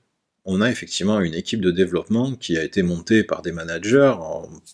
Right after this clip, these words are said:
prenant les, les expertises particulières de chacun pour former une équipe qui puisse répondre aux besoins,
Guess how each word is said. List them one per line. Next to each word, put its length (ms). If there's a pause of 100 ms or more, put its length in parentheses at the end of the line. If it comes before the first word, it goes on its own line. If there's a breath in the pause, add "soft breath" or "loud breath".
prenant 680
les, 360
les 240
expertises 580
particulières 680
de 340
chacun 460 (1000 soft breath)
pour 160
former 340
une 160
équipe 420 (200)
qui 120
puisse 280
répondre 520
aux 60
besoins, 480